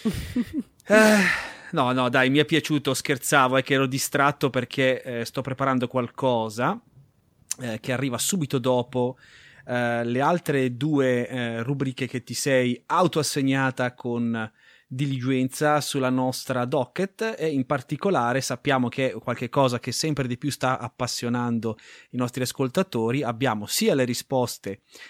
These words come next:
al vecchio Astronauti Quiz, sia il nuovo Astronauti Quiz che, eh, come dire, sarà rilasciato sulla rete per la prossima settimana. Allora, Veronica, ti lascio mentre io finisco i preparativi.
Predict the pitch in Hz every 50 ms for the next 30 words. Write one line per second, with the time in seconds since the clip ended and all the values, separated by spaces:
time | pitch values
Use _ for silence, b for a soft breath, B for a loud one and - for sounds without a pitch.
0 | b b b 113 117 113 104 113 117 117 110 _ - - 113 110 104 90 80 107
1 | - - 123 120 117 131 131 147 151 - 196 180 - 226 240 233 - - - 254
2 | 277 - b b b b b b b - - - 131 127 120 135 156 175 185 185
3 | 160 123 120 127 156 196 180 127 107 71 90 113 156 185 160 - - - 196 147
4 | 82 85 - - - 139 - 180 - - - - 110 110 110 101 92 117 110 107
5 | 107 107 107 107 101 95 - - 127 123 113 117 117 113 113 110 110 - - -
6 | 131 139 131 123 113 - 151 175 170 151 127 - - 147 131 131 - 127 - -
7 | - 135 156 160 135 120 120 - 156 151 - 123 113 117 120 - - 107 107 -
8 | - 117 117 113 - - 107 - - - 117 110 98 95 101 98 107 110 113 107
9 | 101 104 110 127 135 131 120 113 110 - 123 110 - - 123 113 113 120 123 131
10 | 151 143 - - - 190 180 151 123 120 117 - - 123 113 113 - - 127 113
11 | - - 127 117 - 120 113 - 110 104 107 - 104 98 95 107